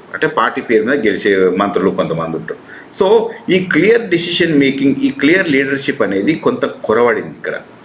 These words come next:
So this is like, you know, lacking అని చెప్పుకోవచ్చు కొంత మట్టుకు. ఓకే, అది ఉండి వాళ్ళు కంటిన్యూస్‌గా ధాటిగా పనిచేసే వాళ్ళు ఉంటే పార్టీ maybe ఎత్తుకుంటదేమో. So అదొకటి. ఇంకా స్ట్రాంగ్ విజన్, ఒక క్లియర్ ఐడియాలజీ అనేది ఉండాలి వీళ్ళకు.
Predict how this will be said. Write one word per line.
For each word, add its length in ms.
So 80
this 400
is 160
like, 140
you 100
know, 100
lacking 520
అని 320
చెప్పుకోవచ్చు 640
కొంత 200
మట్టుకు. 440
ఓకే, 280
అది 180
ఉండి 380
వాళ్ళు 380
కంటిన్యూస్‌గా 560
ధాటిగా 440
పనిచేసే 480
వాళ్ళు 160
ఉంటే 220
పార్టీ 360
maybe 220
ఎత్తుకుంటదేమో. 720
So 100
అదొకటి. 400
ఇంకా 260
స్ట్రాంగ్ 440
విజన్, 400
ఒక 280
క్లియర్ 300
ఐడియాలజీ 560
అనేది 300
ఉండాలి 320
వీళ్ళకు. 340